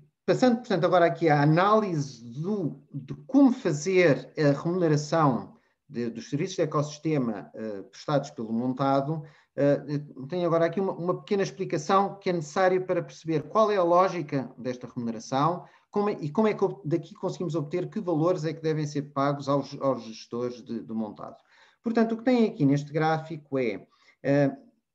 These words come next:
do lado esquerdo, uma, isto é uma representação, digamos, eh, ilustrativa, tem do lado esquerdo, eh, o rendimento líquido do produtor nos cenários alternativos,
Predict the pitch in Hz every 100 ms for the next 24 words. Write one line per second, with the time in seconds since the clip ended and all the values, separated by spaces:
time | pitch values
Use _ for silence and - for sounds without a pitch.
0 | _ _ _ 151 180 214 190 - - 196
1 | 170 139 - _ _ _ _ _ _ -
2 | 156 151 147 - 131 143 117 - 131 120
3 | - - 120 - - 143 131 117 104 87
4 | 104 117 117 113 110 - 101 117 107 131
5 | 131 - 127 123 147 160 170 185 185 -
6 | _ - 165 156 156 156 151 - - 165
7 | 160 117 110 98 - _ _ - 123 123
8 | - - 180 190 180 151 180 220 - 147
9 | 131 147 165 160 147 - 175 170 143 127
10 | - 160 220 - 180 147 135 127 117 113
11 | 196 233 226 -